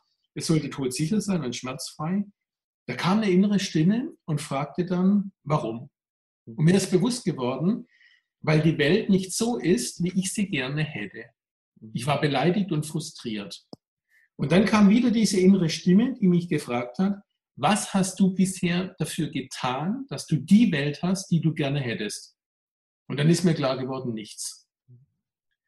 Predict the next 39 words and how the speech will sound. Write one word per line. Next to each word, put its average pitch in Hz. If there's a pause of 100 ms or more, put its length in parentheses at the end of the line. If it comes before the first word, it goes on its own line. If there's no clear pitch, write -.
(180)
Und 135
dann 160
kam 151
wieder 214
die 208
Stimme 214
und 160
hat 156
gemeint, 143
du, 214
dann 196
probier 190
doch -
mal. 117 (560)
Und 147
wenn's 175
nicht 175
klappt, 165
kannst 175
du 185
dich 170
ja 165
immer 127
noch 120
umbringen. 117 (920)
Und 147
seitdem 147 (840)
probiere 180
ich 196
daran, 151 (720)
die 160
Welt 117
zu 127
verbessern. 120
Und 120
das 120
macht -
unglaublich 151
Spaß. -